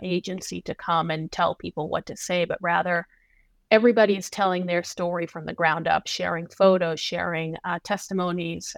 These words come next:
um, you know, sharing stories about loved ones or people they lost. So you have a lot of, uh, you know,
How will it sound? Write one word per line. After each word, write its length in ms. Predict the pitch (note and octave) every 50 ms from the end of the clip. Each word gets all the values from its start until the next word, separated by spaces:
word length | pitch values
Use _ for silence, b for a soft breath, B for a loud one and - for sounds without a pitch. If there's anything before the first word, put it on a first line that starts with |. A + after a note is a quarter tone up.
| - -
um, 320 | - - - - - - _ _ _ _ _ _ _ -
you 80 | F#3
know, 160 | F3+ D3+ D#3
sharing 540 | D#3+ - - - F3+ F3+ F#3 F#3 F3 F3 F3
stories 480 | - - - F#3+ F#3 F#3+ F#3+ F#3 F3+ F#3+
about 280 | F3+ E3+ E3 E3 - F3+
loved 260 | F3+ F3 E3+ - -
ones 260 | G3 F3+ E3+ F3 -
or 60 | E3
people 320 | D#3 - - E3+ - E3 D3+
they 140 | D#3+ D#3+ E3
lost. 520 | E3+ F3 F3 F3 E3+ - - - - -
So 80 | - F3+
you 220 | F#3 F3+ G3 F3+
have 500 | - - - - G#3 G#3+ A#3 A#3+ B3 A3+ - _ _ _ _ _ _ _ _ _ _ -
a 100 | - F#3
lot 380 | F#3 F#3+ F#3+ F#3 F#3+ G3+ G#3 G3 -
of, 260 | G3+ F#3 F3+ F3 F3+ - - - - _ _ -
uh, 320 | F#3+ F#3 F3+ F3 F3 E3 -
you 140 | - F#3+ F#3
know, 260 | F3 D#3+ D#3+ E3